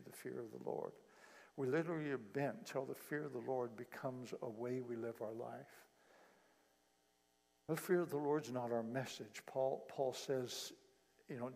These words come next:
"Knowing the fear of the Lord, we persuade men." Because we understand judgment, we are desperate to see people come to know Jesus. We, we, we stop, this thing stops being about our comfort or our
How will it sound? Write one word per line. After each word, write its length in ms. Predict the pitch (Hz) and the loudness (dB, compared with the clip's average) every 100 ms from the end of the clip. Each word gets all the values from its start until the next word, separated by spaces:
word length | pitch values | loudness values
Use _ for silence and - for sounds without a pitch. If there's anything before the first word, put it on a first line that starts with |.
| 127 | 2
"Knowing 380 | 143 147 127 117 | 4 4 2 -2
the 80 | |
fear 240 | - 123 117 | -6 -4 -4
of 80 | 113 | -4
the 60 | |
Lord, 260 | 113 117 113 117 | -2 -2 -2 -6
we 100 | 117 | -8
persuade 520 | - - - 123 113 | -8 -10 -4 -4 -4
men." 220 | 117 123 107 | -4 -4 -4
Because 420 | 123 - 170 160 | -8 -4 -4 -2
we 180 | 160 160 165 | -4 -4 -2
understand 920 | 147 143 135 - - 139 135 127 110 | -2 -2 -8 -8 -8 -6 -6 -6 -8
judgment, 560 | 113 117 110 - 113 - - - _ _ - - - _ _ _ _ _ - | -4 -4 -4 -12 -12 -14 -20 -20 _ _ -20 -20 -20 _ _ _ _ _ -6
we 180 | 135 | 2
are 120 | 127 107 - | 2 2 2
desperate 600 | 147 143 - - 120 - | 2 4 0 -2 -6 -6
to 80 | 135 | -10
see 580 | - - - 131 110 98 - _ _ | -6 -6 -4 -6 -6 -14 -18 _ _
people 340 | - 117 - - | -10 -10 -6 -6
come 200 | - 113 - | -6 -10 -12
to 60 | |
know 180 | 120 117 - | -12 -12 -14
Jesus. 580 | - - - - - - - - 226 - - - | -16 -12 -12 -12 -16 -16 -20 -18 -16 -18 -20 -4
We, 140 | 156 - | -4 2
we, 120 | 151 - | 2 2
we 100 | 143 | 0
stop, 720 | 135 - - 170 180 - - - | 0 -2 4 6 6 -2 -14 -2
this 280 | 151 - - | 0 0 0
thing 200 | 156 131 | 0 0
stops 500 | - 165 170 - 143 | 6 8 8 4 -6
being 240 | 147 151 | -2 -2
about 280 | 127 123 131 143 | 6 6 6 6
our 160 | 147 | 4
comfort 640 | 147 - 160 143 - 117 120 | 2 -4 -4 -4 -4 -4 0
or 120 | |
our 120 | 127 | 0